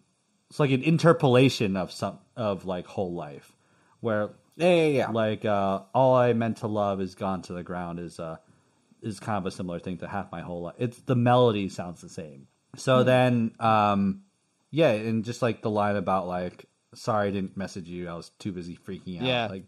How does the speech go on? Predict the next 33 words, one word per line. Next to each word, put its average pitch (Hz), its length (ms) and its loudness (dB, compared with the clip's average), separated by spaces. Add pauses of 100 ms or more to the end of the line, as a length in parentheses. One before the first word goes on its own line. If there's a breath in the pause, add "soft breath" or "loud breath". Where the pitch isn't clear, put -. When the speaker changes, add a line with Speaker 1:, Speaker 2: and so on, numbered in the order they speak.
(120)
Speaker 1:
it's - 140 -20 (240)
cool. 127 260 -10 (280)
And, 135 180 0
like, 131 280 2 (320 soft breath)
the 143 260 2
instrumental, 135 720 2
like, 104 260 2
heightens 107 800 -2 (760 soft breath)
the, 117 100 -2
the 104 240 -2
feeling 90 560 -2
in 85 80 -8
a 82 80 -6
really 82 400 -8 (100)
great 82 340 -8
way. 80 360 -10
Speaker 3:
When 143 180 -2
that, 156 180 0
like, 160 480 -2 (160)
uh, 120 200 0
grungy, 110 680 -4
like, 101 220 -6
sound 98 320 -8
kicks - 300 -8
in, 117 400 -6
that's, 101 320 -10
that's 98 240 -10
good - 260 -12
shit. - 300 -14 (640)
That's - 180 -20
Speaker 1:
That 196 160 -2
is 285 120 0
Speaker 3:
great. - 20 -8